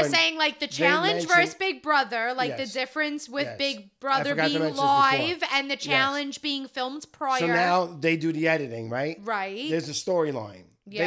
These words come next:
Speaker 1: already know
Speaker 2: Yes.
Speaker 1: the whole season when
Speaker 2: Right.
Speaker 1: they're doing the storyline.
Speaker 2: Yes.
Speaker 1: The f-, and I don't know if this is a fact 'cause he hasn't told
Speaker 2: Mm-hmm.
Speaker 1: me, but the fact that they mentioned that Nelson hasn't won a daily challenge in fifty to fifty-one times and now it's fifty-two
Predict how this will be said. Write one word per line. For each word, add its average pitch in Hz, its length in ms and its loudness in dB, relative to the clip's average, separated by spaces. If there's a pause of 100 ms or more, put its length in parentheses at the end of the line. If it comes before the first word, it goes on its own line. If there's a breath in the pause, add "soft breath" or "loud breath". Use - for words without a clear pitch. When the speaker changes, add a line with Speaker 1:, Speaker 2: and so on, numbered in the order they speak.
Speaker 1:
already 185 240 0
know 185 160 2
Speaker 2:
Yes. 165 80 2
Speaker 1:
the 135 60 -8
whole 160 160 -4
season 156 500 -8
when 139 100 -8
Speaker 2:
Right. 254 340 2
Speaker 1:
they're 240 80 -6
doing 170 240 0
the 135 40 -4
storyline. 120 160 -8
Speaker 2:
Yes. 254 520 -4
Speaker 1:
The 160 80 0
f-, - 260 -10
and 156 160 -2
I 165 80 4
don't 185 160 0
know 170 100 0
if 147 80 -10
this 151 140 -8
is - 80 -14
a 165 80 -10
fact 175 460 -6 (360)
'cause 143 220 -8
he 147 80 -6
hasn't 131 260 -4
told - 220 -2
Speaker 2:
Mm-hmm. 180 200 -8
Speaker 1:
me, 302 40 -14 (400 soft breath)
but 165 320 0 (300)
the 147 80 -8
fact 175 280 -8
that 165 100 -12
they 160 120 0
mentioned 156 400 -6
that 139 180 -6
Nelson 143 360 -6
hasn't 139 320 -6
won 131 200 -4
a 127 60 -8
daily 127 360 -10
challenge 135 520 -12
in 120 100 -12
fifty 127 340 -12
to 135 120 -18
fifty-one 131 540 -12
times 135 420 -12
and 120 100 -14
now 120 200 -14
it's 110 120 -18
fifty-two 135 580 -12